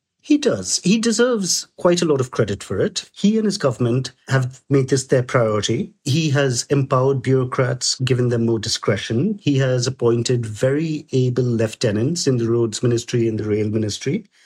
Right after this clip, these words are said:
However, less popular to say is that he also inherited a platform.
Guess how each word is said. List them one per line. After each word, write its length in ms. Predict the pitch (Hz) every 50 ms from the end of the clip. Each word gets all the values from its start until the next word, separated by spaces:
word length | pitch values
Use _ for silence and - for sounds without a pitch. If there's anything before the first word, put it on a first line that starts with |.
| _ _ _ _ -
However, 320 | - 190 220 247 233 -
less 320 | 160 147 156 202 214 - -
popular 400 | - 180 175 175 202 185 180 175
to 100 | 175 127
say 520 | - - - 156 127 107 107 117 117 -
is 200 | - 143 143 -
that 340 | - 151 147 143 139 - - -
he 120 | - 180 202
also 280 | 226 262 - - 277
inherited 580 | 233 175 139 - - 120 143 175 175 202 180 139
a 40 | 127
platform. 720 | - - 120 95 92 - - 110 101 95 98 101 107 -